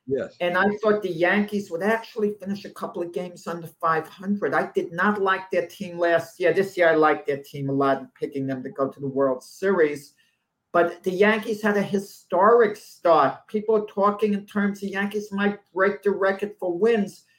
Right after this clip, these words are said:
Speaker 1: Right.
Speaker 2: But the second half of the season, the Yankees played under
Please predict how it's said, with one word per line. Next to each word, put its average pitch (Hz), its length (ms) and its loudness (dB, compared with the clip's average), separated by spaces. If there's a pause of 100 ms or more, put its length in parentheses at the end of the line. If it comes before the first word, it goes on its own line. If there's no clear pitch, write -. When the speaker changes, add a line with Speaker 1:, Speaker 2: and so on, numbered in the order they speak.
(160)
Speaker 1:
Right. 107 140 -12
Speaker 2:
But 196 160 2
the 208 80 6
second 233 580 0
half 208 400 0
of 208 80 -2
the 208 80 2
season, 214 760 -4 (320)
the 196 80 -6
Yankees 226 640 0 (680)
played 214 420 2
under 226 360 0